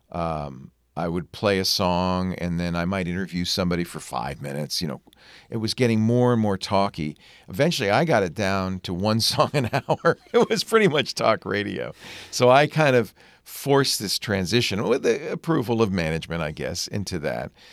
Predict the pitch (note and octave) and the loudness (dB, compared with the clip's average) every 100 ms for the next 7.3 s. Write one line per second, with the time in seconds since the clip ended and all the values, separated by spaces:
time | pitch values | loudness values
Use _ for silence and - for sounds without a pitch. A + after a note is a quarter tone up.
0 | - - B2 A#2 A2+ A2+ F#2+ F#2+ - - | -10 0 2 2 2 0 0 0 -2 -6
1 | E2 - F#2+ C#2+ F#2 E2 E2 A#2 B2 - | -6 -2 -2 0 0 0 0 2 2 2
2 | D#2 D2 - D2+ D2+ D#2 E2 - C#2 C#2+ | -2 -2 -4 -6 -6 -4 -4 -4 -6 -6
3 | D2 C#2+ C#2+ C#2+ C#2 C#2+ C#2+ E2 E2 F2+ | -6 -8 -8 -10 -10 -10 -10 -8 -10 -8
4 | D#2+ - - D2 - C2 C#2+ C#2 C#2+ - | -10 -10 -10 -10 -10 -12 -12 -12 -14 -16
5 | _ - - _ _ - G2+ E2 - _ | _ -20 -20 _ _ 0 2 2 -2 _
6 | _ _ - A#2 - A#2+ A2+ G#2+ C3 C#3 | _ _ 0 0 0 -4 -4 2 4 4
7 | C#3 C#3+ | 0 -4